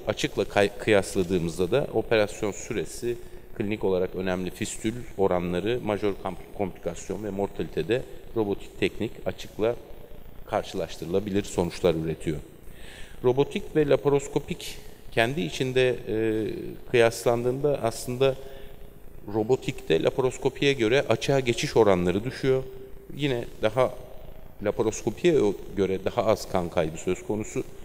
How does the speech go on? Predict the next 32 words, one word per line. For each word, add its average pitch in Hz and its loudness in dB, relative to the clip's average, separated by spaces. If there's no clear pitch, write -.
E, 107 2
çalışmalarda 165 6
hep 165 0
istatistikte - 0
anlamlı 131 2
çıksa - 0
da 120 4
aslında 135 -2
bir 165 2
gün 101 0
civarında 90 2
bir 107 -2
yatış - -2
kısalığı 107 0
söz - -4
konusu. 82 -4
E, 110 0
daha 127 2
önce 107 -2
söylediğim 101 2
gibi 120 -2
dalak 123 6
koruma 107 2
oranlarının 92 0
da 139 0
biraz 92 2
daha 135 -2
fazla 101 4
olduğunu 80 0
biliyoruz. 120 2
E, 107 4
ama 123 0